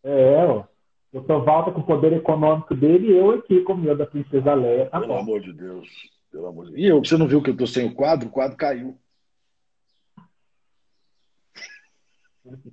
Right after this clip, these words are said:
Speaker 1: quadro da, da...
Speaker 2: Caiu.
Speaker 1: Quem, quem era?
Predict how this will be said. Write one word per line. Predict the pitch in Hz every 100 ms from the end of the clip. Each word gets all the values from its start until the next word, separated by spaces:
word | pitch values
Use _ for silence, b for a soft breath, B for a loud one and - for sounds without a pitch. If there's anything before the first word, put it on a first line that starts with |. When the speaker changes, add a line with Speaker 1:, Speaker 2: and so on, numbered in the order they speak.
| _
Speaker 1:
quadro | - 135 135 156 180 160 202 226 143
da, | 131 135 151 180 196 _ _ _ _ _
da... | 135 147 147 135
Speaker 2:
Caiu. | 143 147 117
Speaker 1:
Quem, | 214 -
quem | 196 190
era? | 233 269 123